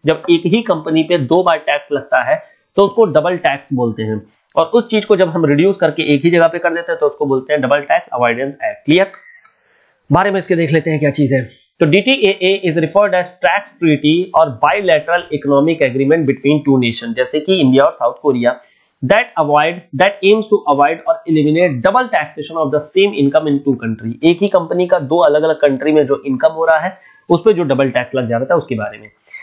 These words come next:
इंडिया ने एटी फ़ोर nation के साथ में डीटीएए साइन करके रखा हुआ, इस तरीके से हम लोगों ने देख लिया हमारे ये double tax avoidance agreement। Clear हो गया? अब देखिए हम लोगों ने जब indirect tax बात किया था last class में,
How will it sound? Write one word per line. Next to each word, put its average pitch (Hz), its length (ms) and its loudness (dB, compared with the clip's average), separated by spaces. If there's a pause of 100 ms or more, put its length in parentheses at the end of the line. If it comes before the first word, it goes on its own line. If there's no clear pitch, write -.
(200)
इंडिया 208 320 2
ने 214 140 -4 (160)
एटी 175 180 -2
फ़ोर 185 200 0
nation 170 300 0
के 160 80 0
साथ 156 220 0
में 151 120 2
डीटीएए 143 560 0
साइन 135 240 -2
करके 131 220 0
रखा - 260 0
हुआ, 160 160 4
इस 123 180 -2
तरीके 127 280 -2
से 131 120 -6
हम 123 180 -2
लोगों 123 200 0
ने 117 100 -2
देख 110 220 -4
लिया 139 280 0 (920)
हमारे 175 320 2
ये 139 180 -2
double 135 260 0
tax 139 260 -2
avoidance 120 540 -2
agreement। 104 380 -6 (540)
Clear 151 180 2
हो 143 80 -4
गया? 139 180 -4 (540)
अब 202 100 0
देखिए 254 220 0
हम 220 160 -2
लोगों 240 180 -2
ने 240 80 0
जब 226 220 -2
indirect 202 400 2
tax 190 220 0
बात 165 240 0
किया 190 180 2
था 165 440 -2
last 147 220 0
class 143 260 0
में, 160 140 -2